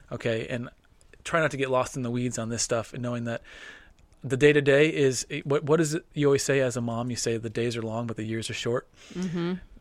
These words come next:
Speaker 1: Um, so it's easy to get kind of caught up in the long days and forget that, like, what God is doing over, over a year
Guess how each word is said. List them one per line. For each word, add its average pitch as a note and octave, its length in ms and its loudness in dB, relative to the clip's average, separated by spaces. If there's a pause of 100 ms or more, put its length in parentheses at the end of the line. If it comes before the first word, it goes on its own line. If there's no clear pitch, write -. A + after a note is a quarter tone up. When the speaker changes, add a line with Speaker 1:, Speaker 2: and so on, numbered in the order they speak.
(100)
Speaker 1:
Um, A#2 260 0
so C#3+ 160 4
it's C3+ 100 0
easy E3+ 240 2
to D3 60 2
get D3 80 -4
kind C#3 100 0
of A#2+ 100 -2
caught C3 260 0
up B2+ 120 -2
in B2+ 60 -4
the A#2 80 -4
long A#2+ 340 -4
days B2 320 -4
and C#3 140 -10
forget A#2+ 400 -4
that, B2+ 140 -8
like, C3 120 -12
what A#2 180 -6
God A2 180 -4
is G2+ 100 -6
doing A2+ 240 -4
over, G#2+ 360 -6
over G#2+ 240 -6
a G#2+ 60 -6
year A2 300 -6